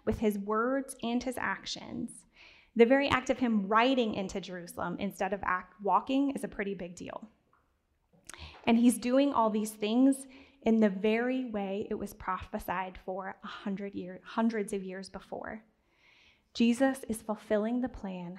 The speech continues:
that was always meant to be. In Matthew and John, they quote this passage, passage from Zechariah nine nine.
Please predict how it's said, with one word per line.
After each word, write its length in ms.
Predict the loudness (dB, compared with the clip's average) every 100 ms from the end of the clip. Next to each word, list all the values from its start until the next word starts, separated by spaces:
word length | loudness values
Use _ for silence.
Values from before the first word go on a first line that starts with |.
| -10
that 160 | -8 -6
was 160 | -8 -8
always 540 | -8 -8 -6 -8 -8 -10
meant 380 | -10 -12 -14 -12
to 120 | -12
be. 340 | -12 -14 -20 -20 _ _ _ _ _ _ _ _ _ _ _ -20 -20 -20 -20 _
In 140 | 2 4
Matthew 460 | 4 0 -4 -4
and 160 | -2 -2
John, 500 | -2 -4 -4 -4 -6 -6
they 140 | -6
quote 340 | -6 -2 -2 -2
this 220 | -4 -4 -8
passage, 480 | -8 -8 -8 -10 -10 -10
passage 480 | -8 -8 -6 -8 -8
from 180 | -10 -6
Zechariah 840 | -2 -2 -4 -8 -6 -6 -8 -6 -4
nine 580 | -2 -4 -8 -10 -10 -10 -8
nine. 580 | -6 -8 -10 -8 -10